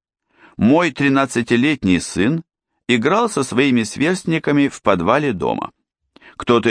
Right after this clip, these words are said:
из ребят стал стрелять из рогатки из подвального окна в гулявших во дворе девочек и выбил одной из них глаз. Происшествие, конечно, ужасное,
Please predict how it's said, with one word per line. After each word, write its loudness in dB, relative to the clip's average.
из -2
ребят 0
стал 0
стрелять 0
из 0
рогатки -2
из -2
подвального 2
окна -2
в -10
гулявших 0
во 0
дворе 0
девочек -4
и 2
выбил 0
одной 0
из -4
них 2
глаз. -4
Происшествие, 0
конечно, 0
ужасное, -4